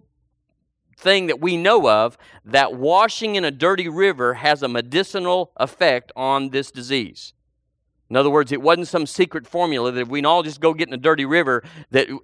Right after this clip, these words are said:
no, it had nothing to do with the river, did it? It had everything to do with Naaman conforming to the move of God that was fashioned just for him for just that moment.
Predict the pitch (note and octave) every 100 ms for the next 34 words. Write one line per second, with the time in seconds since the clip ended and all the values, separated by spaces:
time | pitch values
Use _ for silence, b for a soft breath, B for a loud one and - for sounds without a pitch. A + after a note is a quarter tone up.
0 | - D#3 F#3 D#3+ G3 F#3 F3 A3 A#3 B3+
1 | A#3 C4 A#3+ A#3 A3+ G#3 D#3 D#3 G2+ -
2 | - _ _ _ _ _ - C#3+ E3 D#3+
3 | A#3+ C#4+ C4+ C4+ B3+ A#3 A#3+ A#3+ G3 -
4 | _ b A2+ C3+ E3+ G#3+ B3+ B3+ G3 D3+
5 | C#3+ D3 F3 - _ _ - E3+ C#3 -
6 | - G#3+ C4+ B3+ G3 D3 C3+ D3 D3+ b
7 | b E3+ C3+ C3 C3 F3 A3 A#3 A#3+ G#3
8 | F#3 F3 C#3 B2 C3 C#3+ C#3 B2+ C#3+ -
9 | - G3 D#3+ - C#3 A#2 A#2+ F3+ - F#3
10 | F3 G3+ C3+ B2+ F3 B B C3+ A#2+ B2+
11 | D#3+ - D3 - C#3+ A2 E2+ _